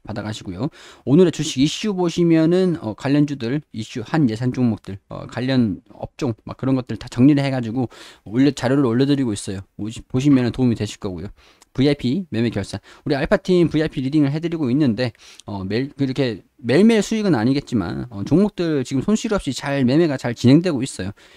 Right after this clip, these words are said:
이 보시면은, 어, 자세히 나와 있으니까, 어, 좀, 에, 관심, 많은 관심 부탁드리고요. 홈페이지, 어, 많은 관심 부탁드리고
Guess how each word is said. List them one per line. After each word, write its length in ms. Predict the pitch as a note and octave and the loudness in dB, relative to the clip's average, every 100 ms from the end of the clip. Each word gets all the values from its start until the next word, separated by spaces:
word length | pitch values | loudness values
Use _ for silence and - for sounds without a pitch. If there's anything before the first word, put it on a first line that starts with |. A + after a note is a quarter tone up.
| _ | _
이 80 | B2 | -6
보시면은, 640 | A2+ B2+ C#3+ B2 B2+ B2+ G#2 _ - C3 | -2 2 4 6 6 2 -2 _ -20 -14
어, 240 | A#2+ G#2+ - | -10 -10 -10
자세히 500 | B2 - C#3+ B2+ E3 | -6 0 2 4 0
나와 240 | G#2 A#2+ B2+ | -2 -2 -2
있으니까, 560 | A2 C3+ G2+ B2+ A#2 - | -2 -2 -2 -4 -8 -10
어, 300 | F#2+ F2+ E2 - | -12 -10 -12 -14
좀, 220 | - E2 C#2+ _ - | -12 -12 -14 _ -16
에, 40 | E2 - | -16 -8
관심, 260 | A2+ A2+ | -6 -4
많은 220 | A2 A#2+ B2+ | 0 4 4
관심 240 | A#2 - | 2 -4
부탁드리고요. 640 | - A#2 - B2 A#2+ G2 F#3 - - - | -10 -10 -6 -6 -4 -6 -8 -14 -20 -2
홈페이지, 500 | G#3+ G3+ G#3 E3 C3 A#2+ _ | 0 4 4 4 0 -2 _
어, 180 | G#2+ F#2+ | -8 -4
많은 240 | G#2+ C#3 | -2 0
관심 200 | C3+ B2+ | 0 -4
부탁드리고 640 | - A#2+ - A2 G#2+ C3 | -10 -10 -6 -4 -2 -4